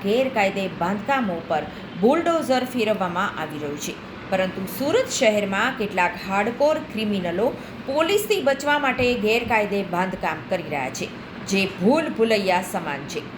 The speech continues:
ઘણી વખત તો સ્ટ્રક્ચર બહારથી ખૂબ જ ખરાબ સ્થિતિમાં હોય છે, પરંતુ અંદરથી આ અસામાજિક તત્વો બંગલાની અંદર લક્ઝુરિયસ લાઈફ જીવતા હોય છે.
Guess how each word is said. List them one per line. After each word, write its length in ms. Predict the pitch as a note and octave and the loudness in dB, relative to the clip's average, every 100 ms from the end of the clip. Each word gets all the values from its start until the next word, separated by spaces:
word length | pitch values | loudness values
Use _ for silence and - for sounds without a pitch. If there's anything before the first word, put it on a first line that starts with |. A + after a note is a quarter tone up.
| - - - | -14 -14 -4
ઘણી 280 | G#3 C4+ F#4 | 2 2 4
વખત 280 | C4+ C#4 C4 | 2 0 0
તો 100 | B3+ D4 | 2 2
સ્ટ્રક્ચર 460 | - A#3+ A#3+ B3+ A3+ | 2 -4 -2 -2 0
બહારથી 460 | G#3+ G#3 G#3+ A3+ - | 0 0 -2 -6 -6
ખૂબ 180 | C4 D4+ | 0 0
જ 140 | G#4+ - | 0 2
ખરાબ 280 | A#3 A3 - | 4 4 2
સ્થિતિમાં 500 | A3+ G#3 F#3+ F3 E3 | -4 -4 -4 -4 -4
હોય 180 | D#3 D3 | -4 -4
છે, 100 | A#3 E4+ - - - | -4 -4 -6 -14 2
પરંતુ 420 | A3+ A3+ G#3 A3+ G#3 | 6 6 2 -4 -2
અંદરથી 640 | A#3 C#4 F4 A#4+ F#4+ E4 D#4+ - A3+ | -2 0 0 0 -2 -2 -2 -2 0
આ 80 | G3 - | 0 2
અસામાજિક 760 | C#4 C#4+ A#3 G#3+ G3 F#3 F3 - | 2 2 0 -2 -2 -4 -4 0
તત્વો 380 | A3 A3 E3+ - - - F#3+ | 0 0 -4 -4 -10 -2 2
બંગલાની 580 | G3+ G#3+ B3 D4 D#4+ C4 | 4 4 4 2 0 2
અંદર 220 | A#3 A3 | 4 4
લક્ઝુરિયસ 760 | F3+ D#3+ G3 G3 D#4+ F4+ F#4 E4 A#3 | 2 0 0 0 -2 0 0 0 0
લાઈફ 320 | A3 G3 G3+ - - - | 2 2 0 -6 -12 -4
જીવતા 380 | G3 G3 F3+ C#3+ | -2 0 0 0
હોય 260 | C3+ A#2+ | -2 -4
છે. 80 | - | -6